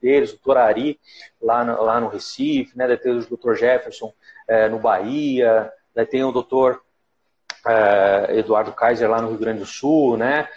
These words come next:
Então, assim, são, são movimentos que existem, é, de fazer com que a odontologia do esporte seja mais conhecida, né? Por isso que vocês estão hoje assistindo essa live, né?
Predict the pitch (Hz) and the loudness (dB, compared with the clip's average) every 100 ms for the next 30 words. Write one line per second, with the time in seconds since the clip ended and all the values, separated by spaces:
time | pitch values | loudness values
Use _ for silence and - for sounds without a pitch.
0 | - - _ 151 143 - 143 - 160 156 | -20 -20 _ 0 0 0 -4 0 0 0
1 | 139 - - 151 151 135 147 208 185 139 | -2 -10 -2 -2 -2 -2 2 2 0 -4
2 | 123 147 214 - 127 - 127 107 113 170 | 0 0 0 0 -6 -8 -12 -10 -8 -8
3 | 180 - 110 104 _ - - 120 120 117 | -8 -8 -8 -10 _ -18 -2 2 4 2
4 | 117 123 - 131 113 151 - 156 - 151 | 0 -6 0 0 2 -2 -2 -8 0 0
5 | 147 - 147 127 156 160 151 - 147 165 | 0 -4 -2 0 0 -2 -4 -2 2 4
6 | 185 - 143 - 131 123 123 120 - 113 | 2 -4 -10 -6 -4 -2 -4 -6 -10 -10
7 | - 104 98 95 123 - 156 196 - 220 | -10 -10 -10 -6 -6 0 0 0 -2 -4
8 | 208 208 196 185 196 175 175 175 180 - | 0 0 -2 0 2 4 2 0 -4 -8
9 | 170 160 185 175 156 156 113 - - - | -6 -2 0 2 2 0 -4 -10 -14 -20
10 | - 117 120 160 - | -6 -2 0 -2 -4